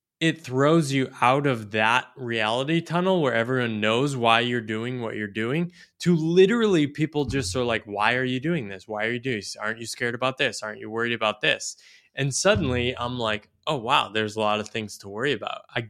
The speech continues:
guess I need to face that fear directly or actually come up with an answer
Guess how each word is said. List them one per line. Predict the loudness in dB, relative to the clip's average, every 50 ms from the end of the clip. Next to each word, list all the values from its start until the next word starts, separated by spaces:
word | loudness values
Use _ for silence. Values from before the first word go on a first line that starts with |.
| _ 0
guess | 2 2 2 0 -2
I | -4 -4 -4
need | -4 -4 -4 -4
to | -6
face | -6 -6 -4 -4 -4 -4 -4
that | -4 -4 -4 -4 _ -8
fear | -6 -6 -6
directly | -4 -6 -8 -6 0 2 0 0 0 -4 -6 -4 -4 -4 -4 -4
or | -2 0 2 2 2
actually | 4 2 2 2 0 -2 -6 -6 -8 -8
come | -6 -8 -8 -6
up | -6 -8 -8 -8
with | -8 -6 -6
an | -6 -6 -4
answer | -6 -6 -8 -10 -16